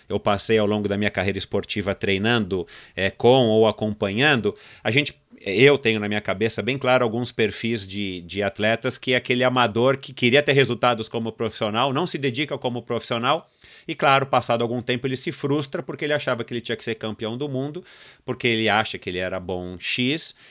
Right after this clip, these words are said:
e ele não se dedicou e nem tem o, a estrutura pra ser um campeão do mundo. É... e a gente tem aquelas pessoas que, que alinham as expectativas, que treinam o que dá, que é a grande maioria das pessoas, por exemplo, que faz triatlon,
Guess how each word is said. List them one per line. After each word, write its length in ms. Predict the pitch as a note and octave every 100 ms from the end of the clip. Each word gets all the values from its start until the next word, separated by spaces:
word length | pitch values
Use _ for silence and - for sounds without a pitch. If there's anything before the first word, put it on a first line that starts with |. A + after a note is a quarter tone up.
| - -
e 80 | C3+
ele 380 | C#3 C#3 C3+
não 120 | C#3 C3+
se 140 | C3+
dedicou 480 | C3 B2+ C3 C3 C3
e 80 | C#3+
nem 160 | C#3
tem 300 | C#3 A#2 B2
o, 160 | G#2 F2+
a 80 | F#2
estrutura 540 | G#2 - G2+ F#2+ G#2+
pra 140 | A2 A2
ser 160 | -
um 200 | G#2+ A2
campeão 540 | G#2 A2 G#2+ G#2 A2 A2
do 140 | B2
mundo. 320 | B2+ G#2+ F2 - - - - -
É... 840 | G2 G2+ G#2 G2+ G#2 G#2 G2+ G#2 -
e 100 | C#3
a 60 | D3
gente 180 | C#3 C3+
tem 120 | C#3+
aquelas 260 | C3+ C3+ C3+
pessoas 380 | D3 C3+ D3
que, 160 | C#3+ D#3
que 260 | C3+ - D3
alinham 360 | C#3+ B2+ B2+
as 100 | A#2+
expectativas, 760 | B2 B2 B2 - C#3+ C#3 C3+ C#3+
que 100 | -
treinam 440 | C#3+ A#2 A2+ G#2+ G#2+
o 40 |
que 140 | -
dá, 240 | B2 A2+ C#3
que 100 | A2+
é 40 |
a 20 |
grande 260 | F#2 F#2+ F#2
maioria 300 | F#2 F2+ F#2
das 160 | F2+ -
pessoas, 320 | F2+ - F2+
por 140 | -
exemplo, 260 | E2+ F#2 -
que 100 | -
faz 420 | - E2+ E2+ -
triatlon, 720 | - F#2 F2+ G2 - F2+ E2